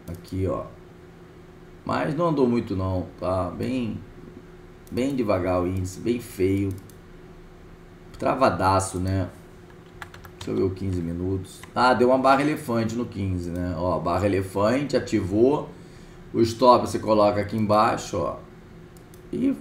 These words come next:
tem um lucrinho aí de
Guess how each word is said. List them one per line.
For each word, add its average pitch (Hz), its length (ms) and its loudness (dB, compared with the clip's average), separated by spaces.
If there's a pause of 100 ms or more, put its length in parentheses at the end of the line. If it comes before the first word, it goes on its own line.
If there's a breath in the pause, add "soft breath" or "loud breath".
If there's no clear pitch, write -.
(1500)
tem 220 80 -4
um 302 140 -4
lucrinho 120 420 0
aí 104 180 2
de 90 480 0